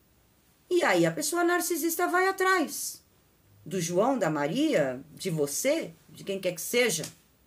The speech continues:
Porque eles não ficam atrás de uma vítima só, eles ficam atrás de várias. Eles não fazem tentativa de hoovering somente com você. Eles fazem com várias pessoas.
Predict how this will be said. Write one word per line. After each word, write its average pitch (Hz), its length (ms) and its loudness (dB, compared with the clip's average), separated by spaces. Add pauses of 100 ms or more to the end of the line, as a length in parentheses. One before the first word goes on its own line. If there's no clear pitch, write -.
(880)
Porque 254 200 0
eles 269 180 4
não 302 180 4
ficam 330 500 4
atrás 262 400 2
de 262 60 2
uma 269 160 2
vítima 262 480 0
só, 269 360 2
eles 208 180 -2
ficam 247 260 -4
atrás 254 300 0
de 247 80 -6
várias. 254 720 0
Eles 208 220 -4
não 277 100 2
fazem 269 480 2
tentativa 202 500 -2
de 170 80 -2
hoovering 175 480 0
somente 214 520 -4
com 185 140 -4
você. 143 440 -8 (460)
Eles 190 260 0
fazem 190 320 0
com 339 140 -4
várias 175 300 0
pessoas. 254 760 -4